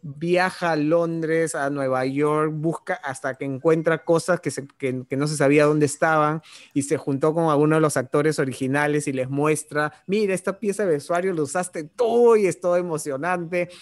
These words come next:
Hay un capítulo de Tron, hay otro del extraño mundo de Jack.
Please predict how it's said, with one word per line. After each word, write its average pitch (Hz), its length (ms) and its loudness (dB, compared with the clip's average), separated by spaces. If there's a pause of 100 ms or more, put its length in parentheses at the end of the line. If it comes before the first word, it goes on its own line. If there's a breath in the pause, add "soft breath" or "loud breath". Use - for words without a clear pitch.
(100 loud breath)
Hay 151 100 0
un 160 80 0
capítulo 156 440 0
de 127 120 -2
Tron, 220 580 0 (300 loud breath)
hay 180 160 -2
otro 170 220 0
del 147 160 2
extraño 151 420 -2
mundo 151 240 -2
de 135 100 0
Jack. 185 380 0